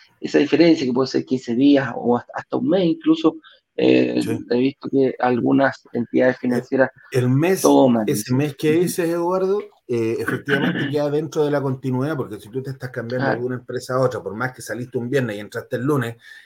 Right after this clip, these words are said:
Speaker 2: en términos
Speaker 1: Claro.
Speaker 2: de cotizaciones de A F P, te puede tomar un mes que aparezca una con respecto a la otra.
Speaker 1: Claro.
Speaker 2: Entonces eso es parte
Speaker 1: Claro.
Speaker 2: de la continuidad,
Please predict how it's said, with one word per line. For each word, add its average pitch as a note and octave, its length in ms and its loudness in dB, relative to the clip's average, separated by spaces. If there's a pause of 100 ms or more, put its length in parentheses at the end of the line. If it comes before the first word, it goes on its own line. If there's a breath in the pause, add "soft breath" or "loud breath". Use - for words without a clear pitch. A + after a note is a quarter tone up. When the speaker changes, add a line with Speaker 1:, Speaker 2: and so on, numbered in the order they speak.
(120)
Speaker 2:
en A#2 220 -8
términos C#3 360 -2
Speaker 1:
Claro. B2+ 260 0
Speaker 2:
de A#2+ 140 -8
cotizaciones D3 840 -4
de D#3 120 2
A D3+ 60 2
F C#3+ 260 -4
P, F3+ 280 -4
te D3 120 -4
puede C3+ 280 0
tomar C#3+ 320 -4
un B2+ 220 -4
mes C#3 240 -2
que C3+ 80 -2
aparezca A#2 400 -4
una C#3 220 -4
con C3 140 -6
respecto A#2 400 -10
a A2 40 -4
la A#2 100 0
otra. E3 220 2
Speaker 1:
Claro. - 480 -8
Speaker 2:
Entonces A2+ 260 -4
eso D3+ 100 -6
es C3 60 -12
parte F3 260 -4
Speaker 1:
Claro. C#3 140 -2
Speaker 2:
de G2 60 -4
la F#2 40 -8
continuidad, F2+ 500 -16